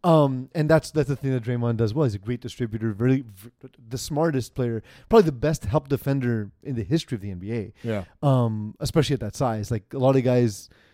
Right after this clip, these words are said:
Speaker 1: you know, they're closer to seven feet. He's six nine, sometimes playing center. Like, it's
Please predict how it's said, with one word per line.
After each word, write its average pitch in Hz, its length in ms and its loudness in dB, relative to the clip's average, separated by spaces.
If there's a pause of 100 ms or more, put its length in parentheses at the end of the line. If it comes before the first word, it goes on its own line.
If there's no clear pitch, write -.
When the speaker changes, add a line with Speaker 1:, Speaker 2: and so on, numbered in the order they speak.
(220)
Speaker 1:
you 139 100 -6
know, 107 160 -4
they're 113 140 0
closer 123 260 0
to 120 60 0
seven 113 240 -2
feet. 127 140 -8
He's 180 140 -6
six - 240 -10
nine, 127 300 -4
sometimes 120 280 0
playing 117 220 -4
center. 113 420 -6
Like, 101 280 -10
it's - 320 -20